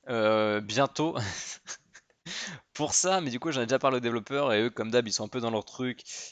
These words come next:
Ils ont pas trop le retour de notre expérience qu'on a, mais je pense qu'avec le temps, ça va se faire. D'ailleurs, j'avais vu des gens en parler sur Reddit, c'est pour ça que je fais cette vidéo aussi,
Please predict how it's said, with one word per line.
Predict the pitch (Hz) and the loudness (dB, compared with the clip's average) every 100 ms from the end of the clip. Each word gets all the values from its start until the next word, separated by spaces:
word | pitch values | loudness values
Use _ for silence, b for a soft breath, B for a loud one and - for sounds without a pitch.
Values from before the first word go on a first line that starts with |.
| _ _ _ B B - | _ _ _ B B -10
Ils | 104 | -8
ont | 110 | 2
pas | 127 | 2
trop | - 147 | 2 -2
le | 127 | 0
retour | 120 - 131 | -2 -4 -4
de | |
notre | 113 127 | -4 -4
expérience | - 127 123 | 0 2 0
qu'on | - 131 | -2 -2
a, | 147 | 0
mais | 131 | -2
je | |
pense | - 127 | -4 -2
qu'avec | 117 - | -4 -2
le | 117 | -6
temps, | - 127 127 120 | -2 0 2 2
ça | - | 2
va | 110 | 2
se | 110 - | 2 2
faire. | 147 139 | 2 2
D'ailleurs, | 113 | 2
j'avais | 107 107 107 | 0 -2 -2
vu | |
des | 110 107 | -2 0
gens | 117 | 0
en | |
parler | 104 120 123 | 2 2 0
sur | 120 123 | -2 -6
Reddit, | 107 110 117 - | -2 -2 -2 -6
c'est | - | -8
pour | 107 | -4
ça | 127 | -4
que | 120 | -4
je | - | -6
fais | 127 | -4
cette | 131 113 | -4 -6
vidéo | 110 117 110 | -4 -4 -2
aussi, | 104 - 131 | -2 -4 -6